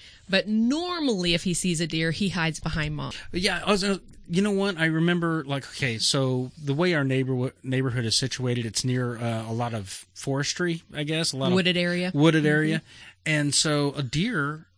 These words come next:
Speaker 2: um, kinda walk through people's backyards all
Speaker 1: They
Speaker 2: the time
Speaker 1: walk
Speaker 2: through
Speaker 1: down
Speaker 2: here.
Speaker 1: the street. I mean, you can hear their hooves on the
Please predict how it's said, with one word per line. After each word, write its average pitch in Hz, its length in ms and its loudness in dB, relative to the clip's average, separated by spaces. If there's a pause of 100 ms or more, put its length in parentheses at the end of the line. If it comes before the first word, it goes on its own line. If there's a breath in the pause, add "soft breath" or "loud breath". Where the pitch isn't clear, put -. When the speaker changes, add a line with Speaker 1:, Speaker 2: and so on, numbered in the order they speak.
(140)
Speaker 2:
um, 135 580 0
kinda 143 220 -2
walk 135 300 -2
through 139 140 -6
people's 143 340 -4
backyards 147 600 -2
all - 80 0
Speaker 1:
They 254 120 6
Speaker 2:
the 240 60 4
time 240 240 4
Speaker 1:
walk 208 40 -2
Speaker 2:
through 233 100 4
Speaker 1:
down 226 160 4
Speaker 2:
here. 226 80 2
Speaker 1:
the 214 80 4
street. 233 360 2 (400 loud breath)
I 208 120 2
mean, 202 180 2
you 190 80 -2
can 208 140 4
hear 208 240 0
their 185 220 0
hooves 175 360 0
on 175 160 2
the 285 120 8